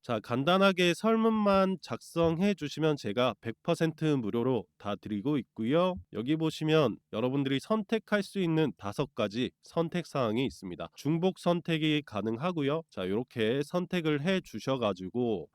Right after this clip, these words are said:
아래에 보시면 성함, 성함 적어주시고 연락처, 연락처 꼭 적어주셔야 됩니다. 그리고 개인정보 보호법에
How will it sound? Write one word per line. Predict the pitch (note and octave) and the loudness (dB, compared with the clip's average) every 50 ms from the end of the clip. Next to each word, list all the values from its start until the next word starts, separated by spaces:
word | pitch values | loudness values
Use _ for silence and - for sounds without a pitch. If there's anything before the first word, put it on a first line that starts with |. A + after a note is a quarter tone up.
| _ - | _ -6
아래에 | F#2 G2 A2 B2+ C3+ C3+ | -2 0 2 2 2 2
보시면 | B2 A2+ G#2+ - - A#2+ C3+ C#3 | 0 -2 -4 -4 -2 0 0 0
성함, | C3+ - - F#3 F#3+ E3+ C#3 A2+ B2 D#3+ F#3 G3+ | 0 0 0 2 2 4 4 2 2 0 -4 -6
성함 | - - D#3 E3 E3 D#3+ | -6 -4 0 0 0 0
적어주시고 | D3+ - A2 G#2 A#2+ A#2+ G#2+ - G2+ G2 - - G#2+ F2 F2+ - A#2+ C#3+ D#3+ F3 F3+ F3+ F#3 F#3+ - - - - | 0 -2 -2 0 0 0 0 -2 -8 -10 -8 -6 -8 -8 -8 -6 -2 0 2 2 4 2 0 -2 -4 -10 -14 -8
연락처, | F#2 F#2+ G#2 A2+ C3+ D3+ D3 _ - - D3+ C3 - _ _ - | -4 -2 0 0 0 0 -2 _ -6 -6 -4 -4 -6 _ _ -10
연락처 | - F#2+ G2+ G#2 A2+ - - - A2+ G2+ F#2+ G#2 B2 C#3+ - _ _ | -6 -4 -2 -2 -4 -4 -4 -4 -2 -2 0 0 -2 -2 -4 _ _
꼭 | - F#3+ F#3 - - - - | -4 -2 -2 -2 -6 -12 -14
적어주셔야 | - G2+ F#2 G#2+ A2+ G2+ G2+ F#2 - A2+ A2 A2+ | -12 -6 -2 -2 -2 -2 -4 -6 -4 -2 0 0
됩니다. | G2 G2+ F#2 F#2+ E2+ E2 F2 E2+ E2+ G2 B2 D#3+ F3+ - | 0 -2 -4 -6 -6 -4 -4 -4 -4 -4 -4 -4 -4 -4
그리고 | _ - D3 E3 D#3+ E3+ E3+ D#3+ | _ -2 -2 0 0 0 0 0
개인정보 | - - C#3+ E3+ F#3+ F#3+ F#3+ F#3+ F#3 F3 F3+ F3+ F3 F3+ E3+ - | 2 2 4 4 4 2 2 0 0 0 2 2 2 2 0 0
보호법에 | - B2+ C#3 E3 E3 - F3 E3+ C#3+ E3 E3 | 0 0 2 2 0 -2 -4 -2 0 0 -2